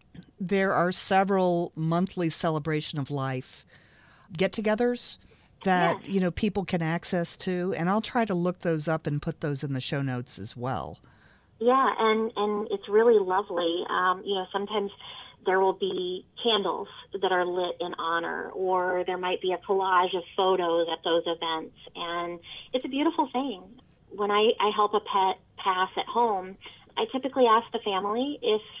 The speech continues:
Speaker 2: it's okay for me to write a little memorial and, and put it on our Facebook page. Um,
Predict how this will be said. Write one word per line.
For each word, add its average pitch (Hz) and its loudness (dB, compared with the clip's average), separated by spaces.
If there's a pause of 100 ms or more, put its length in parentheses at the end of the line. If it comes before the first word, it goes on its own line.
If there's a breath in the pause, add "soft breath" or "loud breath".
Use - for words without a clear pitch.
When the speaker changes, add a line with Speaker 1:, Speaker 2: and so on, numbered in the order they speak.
Speaker 2:
it's - -4
okay 285 0
for 262 2
me 254 4
to 247 0
write 220 2
a 262 4
little 226 4
memorial 208 2
and, 190 -6 (120)
and 196 -8
put 220 -6
it 220 4
on 202 6
our 196 2
Facebook 190 -6 (100)
page. 185 -8 (460 loud breath)
Um, 214 0